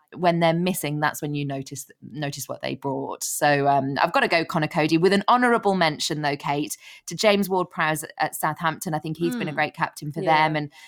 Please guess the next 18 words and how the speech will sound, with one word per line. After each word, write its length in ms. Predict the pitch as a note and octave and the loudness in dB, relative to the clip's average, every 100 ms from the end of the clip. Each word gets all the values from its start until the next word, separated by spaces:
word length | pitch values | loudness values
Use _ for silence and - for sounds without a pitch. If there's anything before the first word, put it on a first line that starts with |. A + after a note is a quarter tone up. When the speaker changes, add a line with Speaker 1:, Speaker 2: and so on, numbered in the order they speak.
| - - | -12 0
Speaker 1:
and 120 | G#3 | 4
often 320 | A#3+ B3 A3 | 4 2 -2
steps 340 | G#3 G3 - G#3 | -2 -2 -4 -4
up 120 | F#3+ | -2
and, 120 | F#3+ - | -4 -2
and 140 | F3+ - | -2 0
actually 280 | G3+ - F#3+ | -2 0 -2
gets 220 | F#3+ - | -2 -2
them 200 | F#3+ F3+ | -2 0
back 260 | F3 F3 G#3+ | 2 0 -2
in 160 | F3+ | -2
games 340 | E3 D3 D3 C#3 | 0 0 0 -4
with 140 | D#3 | -4
his, 340 | E3+ D3+ C#3+ - _ - | -2 -4 -4 -10 _ -4
uh, 220 | D3+ D3 | -2 -2
dead 220 | C#3+ D3+ - | 0 -2 0
ball 220 | E3 D#3+ | 0 0
ability. 600 | C#3+ C#3 C#3+ C3+ A#2 | 0 -4 -6 -6 -6